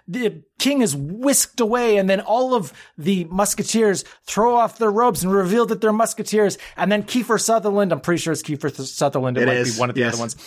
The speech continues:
Speaker 1: He
Speaker 2: No,
Speaker 1: jumps
Speaker 2: it is.
Speaker 1: up, and he, like, summons all of the musketeers, and he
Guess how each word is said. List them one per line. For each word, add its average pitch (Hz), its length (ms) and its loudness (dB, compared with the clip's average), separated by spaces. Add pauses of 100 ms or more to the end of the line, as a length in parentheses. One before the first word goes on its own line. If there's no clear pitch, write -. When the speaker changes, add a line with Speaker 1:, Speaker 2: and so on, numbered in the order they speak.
(160)
Speaker 1:
He 175 100 0
Speaker 2:
No, 135 40 -6
Speaker 1:
jumps 220 300 0
Speaker 2:
it 104 60 0
is. - 0 -
Speaker 1:
up, 196 240 -2 (280)
and 190 160 2
he, 202 120 4
like, 214 240 2 (140)
summons 277 600 0
all 240 180 4
of 196 100 -2
the 220 60 -4
musketeers, 220 680 0
and 202 80 2
he 156 160 -4